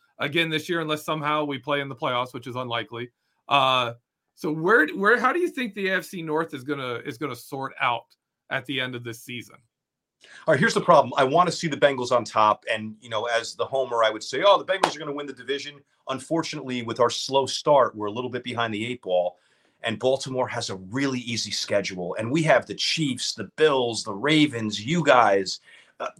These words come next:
Speaker 2: tennis-, at Tennessee. It's like this gauntlet. So we're gonna have to play, like, perfect football, and they're gonna just have to play mediocre football just for us to tie them. So I don't think that's gonna happen. It pains me to say it. So I'm gonna say that Baltimore ends up on top.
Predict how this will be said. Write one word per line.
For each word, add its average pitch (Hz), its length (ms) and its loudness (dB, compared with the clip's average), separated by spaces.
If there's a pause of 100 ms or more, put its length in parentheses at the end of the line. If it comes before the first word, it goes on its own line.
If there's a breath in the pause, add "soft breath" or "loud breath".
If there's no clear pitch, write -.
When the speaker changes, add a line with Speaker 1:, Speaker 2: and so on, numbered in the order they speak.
Speaker 2:
tennis-, 175 460 0
at - 220 2
Tennessee. 156 840 -2 (360 soft breath)
It's 180 240 -2
like 190 160 2
this 127 180 -2
gauntlet. 120 640 0
So - 180 0
we're 143 220 2
gonna 208 160 2
have 147 160 4
to 131 80 -8
play, 135 240 -2
like, 110 240 0
perfect - 420 -4
football, 98 580 0 (380)
and 117 160 -4
they're 147 80 2
gonna 147 180 0
just 123 180 -8
have 123 120 0
to 123 80 -18
play 120 200 -2
mediocre 117 580 0
football 98 380 -2
just 139 340 -4
for 135 100 2
us 113 140 -2
to - 80 -14
tie 101 400 -2
them. - 160 -16 (420 soft breath)
So - 320 0
I 123 220 4
don't 135 260 0
think 131 220 -6
that's 117 180 -2
gonna 110 180 -6
happen. 120 480 0
It 107 240 -10 (140)
pains 139 320 -6
me 120 120 -4
to 110 60 -8
say 107 300 2
it. 85 180 -10 (360)
So 127 340 -2
I'm 147 160 4
gonna 160 140 2
say 151 300 0
that 120 260 2
Baltimore 123 480 0
ends 113 180 -4
up 117 140 0
on 113 120 2
top. 98 380 0